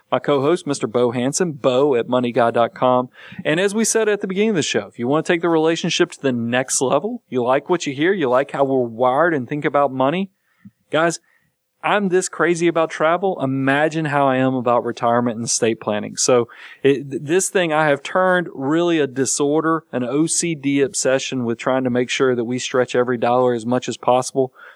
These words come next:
to a very good career. And I'd love to, to make sure that me and Bo can do that for you guys as well. So reach out to us and go check out, at a minimum, at least go check out the show notes at money guy dot com. I'm your host, Brian Preston. I'll be back in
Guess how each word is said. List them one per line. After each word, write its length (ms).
to 160
a 60
very 340
good 220
career. 280
And 80
I'd 120
love 380
to, 240
to 140
make 240
sure 220
that 100
me 140
and 100
Bo 200
can 120
do 120
that 200
for 100
you 160
guys 300
as 160
well. 300
So 320
reach 220
out 220
to 160
us 160
and 100
go 120
check 240
out, 120
at 140
a 60
minimum, 560
at 80
least 220
go 100
check 240
out 180
the 60
show 240
notes 260
at 100
money 320
guy 160
dot 220
com. 400
I'm 100
your 120
host, 180
Brian 240
Preston. 380
I'll 120
be 220
back 380
in 240